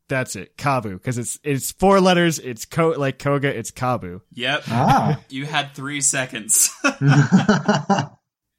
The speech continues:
Speaker 2: And with that, I will call that one a draw because you
Speaker 1: Yeah, we ran
Speaker 2: ran
Speaker 1: out.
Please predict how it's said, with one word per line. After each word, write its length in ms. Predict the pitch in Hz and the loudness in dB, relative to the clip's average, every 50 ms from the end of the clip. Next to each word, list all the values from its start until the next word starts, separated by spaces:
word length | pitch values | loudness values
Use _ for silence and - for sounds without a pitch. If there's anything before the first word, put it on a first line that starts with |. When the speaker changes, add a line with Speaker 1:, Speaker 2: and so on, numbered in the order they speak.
| _ _ | _ _
Speaker 2:
And 180 | - 160 165 185 | -8 -8 -8 -8
with 160 | 185 185 170 | -10 -12 -10
that, 320 | 185 202 202 220 - - - - | -6 -4 -4 -4 -4 -6 -6 -6
I 140 | 170 180 196 | -6 -6 -6
will 120 | 208 196 | -8 -12
call 300 | 190 - 208 208 202 196 | -12 -10 -10 -8 -8 -8
that 260 | 175 175 175 175 - | -8 -10 -10 -10 -10
one 200 | 160 165 165 165 - | -10 -10 -12 -12 -12
a 120 | 147 151 | -14 -14
draw 440 | 139 135 147 156 151 139 127 123 110 | -14 -12 -10 -8 -8 -6 -6 -8 -8
because 420 | - 110 110 127 123 127 123 - | -10 -12 -14 -14 -14 -14 -16 -14
you 180 | 135 131 127 - - | -14 -14 -12 -10 -6
Speaker 1:
Yeah, 160 | 127 127 120 | -4 -2 0
we 160 | 123 151 151 | 0 0 2
ran 220 | 139 151 143 135 | 2 2 0 0
Speaker 2:
ran 100 | 127 123 | -2 -2
Speaker 1:
out. 60 | 117 | -4